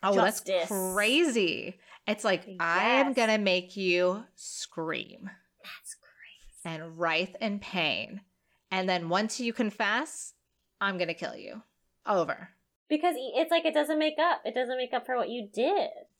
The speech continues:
Speaker 1: Exactly.
Speaker 2: Wow.
Speaker 1: It's so crazy. Pennsylvania witchcraft should not be trifled with.
Speaker 2: No, it should not be.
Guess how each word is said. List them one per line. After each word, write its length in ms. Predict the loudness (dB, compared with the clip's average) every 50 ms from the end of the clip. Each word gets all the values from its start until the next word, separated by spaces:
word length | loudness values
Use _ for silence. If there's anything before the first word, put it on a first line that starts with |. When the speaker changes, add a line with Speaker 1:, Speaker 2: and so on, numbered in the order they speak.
| _
Speaker 1:
Exactly. 720 | -4 -4 -2 -2 -2 -2 -2 -4 -6 -12 -14 -14 -14 -16 -18 _ _ _ _
Speaker 2:
Wow. 440 | -20 -18 -16 -16 -16 -18 -18 -20 _ _ _ _ _ _ _ _ _ _
Speaker 1:
It's 140 | -14 -14 -12
so 320 | -14 -6 -4 -2 -2 -2
crazy. 640 | -4 -6 -10 -12 -12 -12 -14 -14 -14 -14 -16 -18 _ _ _ _ _ _ _
Pennsylvania 560 | -4 -4 -2 0 0 2 2 2 2 2 2 2
witchcraft 640 | 0 0 -2 -2 -2 -2 0 0 -2 -4 -8 -18 -20 _ _ _ -10
should 260 | -6 -2 -2 0 0
not 280 | 2 2 0 0 0 -2
be 120 | -4 -2
trifled 440 | -2 -2 -4 -6 -6 -10 -12 -12 -10
with. 220 | -10 -8 -8 -8 -10 _ _
Speaker 2:
No, 300 | -10 -4 -2 -2 -2 -2
it 100 | -4 -6
should 140 | -6 -6 -6
not 260 | -4 -2 -4 -4 -4
be. 300 | -6 -10 -10 -10 -12 -16